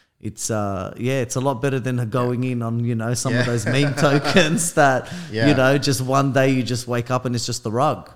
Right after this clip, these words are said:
Speaker 2: Yeah, <laughs> yeah, exactly. So, you know, and a lot of these layer ones, um, they usually have really big names backing them as well. So you feel a bit safer. Like, you know, none of this is financial advice, but, like,
Speaker 1: Of course.
Speaker 2: um,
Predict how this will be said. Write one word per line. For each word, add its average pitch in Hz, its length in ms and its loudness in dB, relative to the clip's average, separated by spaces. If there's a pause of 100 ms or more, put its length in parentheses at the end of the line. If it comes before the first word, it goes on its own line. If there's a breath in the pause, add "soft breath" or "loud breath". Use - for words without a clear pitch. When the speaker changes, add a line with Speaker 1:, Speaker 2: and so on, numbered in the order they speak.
(160)
Speaker 2:
Yeah, 120 280 -4
<laughs> - 80 -12
yeah, 151 200 2
exactly. 110 580 0
So, 101 340 0 (440 loud breath)
you 120 60 -6
know, 113 220 0 (180)
and 120 320 -2
a 127 60 -4
lot 135 180 -2
of 147 80 -2
these 123 240 -6
layer 98 220 -2
ones, 87 600 -8
um, 82 580 -8
they 92 80 -8
usually 95 320 -8
have 76 260 -10
really 82 200 -8
big 76 260 -16
names 76 380 -14
backing 76 420 -16
them 73 160 -16
as 71 160 -20
well. 73 400 -14
So 73 260 -12
you 73 240 -12
feel 80 320 -18
a 76 60 -12
bit - 180 -16
safer. 71 580 -14
Like, 71 240 -14
you 85 60 -14
know, 80 80 -12
none 85 240 -8
of 78 80 -12
this 78 180 -14
is 73 120 -16
financial 76 480 -14
advice, 85 400 -12
but, - 160 -14
like, 82 160 -8
Speaker 1:
Of - 180 -14
course. 110 460 -8
Speaker 2:
um, 82 440 -8